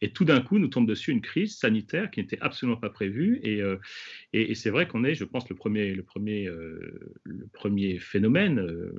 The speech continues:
affectif, si je puis dire, hein, c'est, c'est qu'on est en pleine stupeur. C'est-à-dire que tout d'un coup, on est, on est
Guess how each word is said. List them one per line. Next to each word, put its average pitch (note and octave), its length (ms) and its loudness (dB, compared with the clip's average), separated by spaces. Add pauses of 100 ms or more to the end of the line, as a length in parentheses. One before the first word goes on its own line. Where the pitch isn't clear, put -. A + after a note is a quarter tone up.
affectif, B2 480 2
si - 120 -8
je - 60 -10
puis G2+ 120 -4
dire, E3 260 0
hein, C3 200 0
c'est, - 320 -4
c'est - 200 -6
qu'on F#2+ 160 -4
est A#2 160 0
en F#2 60 -2
pleine G2 180 0
stupeur. - 520 -2
C'est-à-dire - 260 -8
que - 100 -10
tout - 140 -10
d'un E2+ 100 -8
coup, F3 200 -4
on A#2 100 0
est, C3 140 0
on F#2+ 100 -2
est G2 140 -2